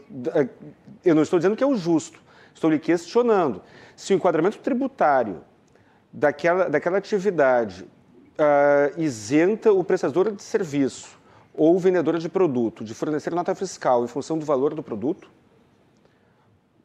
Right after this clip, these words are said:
por que que o motorista do Uber deveria emitir uma nota fiscal por uma corrida de dez reais?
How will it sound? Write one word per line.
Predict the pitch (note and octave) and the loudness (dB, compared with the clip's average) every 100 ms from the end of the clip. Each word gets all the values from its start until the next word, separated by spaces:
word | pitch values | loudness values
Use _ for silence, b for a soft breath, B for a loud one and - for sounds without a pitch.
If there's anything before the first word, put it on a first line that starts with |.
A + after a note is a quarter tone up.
| _ | _
por | G3 F3+ | -2 -2
que | - G3+ A#3+ - - | -2 0 0 -2 -12
que | - A#3 | -6 -2
o | G#3 F#3+ F#3+ F3+ | 0 2 0 0
motorista | E3 F3 G3 G#3 | -2 0 0 0
do | D#3+ | 2
Uber | F3 F#3+ | 2 2
deveria | F3 E3+ F#3 | 2 2 4
emitir | F#3 F3+ E3+ E3+ | 4 2 0 -2
uma | D#3 D3+ C#3+ | 0 0 0
nota | D3 D#3 | 0 -4
fiscal | D#3+ - D#3+ D3+ F3 G3 | -8 -2 2 4 4 0
por | - F#3+ | -2 0
uma | F#3 | 2
corrida | F3+ D#3 E3 D#3 | 0 0 0 -2
de | C3+ C#3 | -4 0
dez | C#3+ D#3 C3+ | 2 2 0
reais? | B2+ B2+ C3 - | 0 0 -4 -12